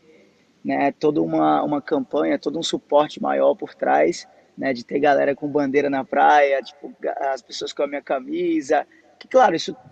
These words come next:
isso dá um pouco mais de pressão, né? E eu falei pra ele, "Cara, eu gosto disso, eu gosto de ver a galera torcendo, a galera gritando, sabe? Tipo, isso me motiva." E aí eles, é, fizeram a campanha, né, da Stoker,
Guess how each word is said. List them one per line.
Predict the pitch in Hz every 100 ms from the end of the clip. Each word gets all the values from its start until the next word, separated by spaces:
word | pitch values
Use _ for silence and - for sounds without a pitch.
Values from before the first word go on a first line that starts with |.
| -
isso | 165 - 196 185
dá | 156 170
um | 208
pouco | - - 160
mais | 151 139
de |
pressão, | - 151 143 - 143 120 _ _ _
né? | 123 131 127 _ _ _
E | 143 147 151 151 151 151 151
eu | 151
falei | - 165 160
pra | 180
ele, |
"Cara, | - 190
eu | 156
gosto | 139 160 185 185
disso, | 156 147 151
eu |
gosto | 139 151 -
de | 156 127
ver | 143 143 139
a | 127
galera | 131 139 135
torcendo, | 135 135 - 143 135 135 131 -
a | 139
galera | 135 131
gritando, | 127 127 - 147 147 139 139
sabe? | - 139 139 -
Tipo, | - - 135 - _ _
isso | - 165 185
me | 170
motiva." | 165 - 160 135 127 - - -
E | 151
aí | 147 147 156
eles, | 165 - - _ _ _ _ _ _ _
é, | 143
fizeram | 139 160 156 160
a |
campanha, | 151 143 - 156
né, | 156 139
da | 135
Stoker, | - 143 143 165 160